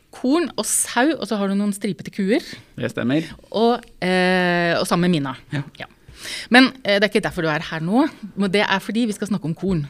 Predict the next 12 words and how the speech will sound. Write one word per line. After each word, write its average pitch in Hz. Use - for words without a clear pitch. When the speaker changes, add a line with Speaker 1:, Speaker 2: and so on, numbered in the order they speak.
Speaker 2:
Mm. 113
Speaker 1:
Fordi 226
Anders 185
er 180
altså 151
også 175
leder 185
i 180
Norges 185
Bondelags 165
kornutvalg. 180
Ehm, 208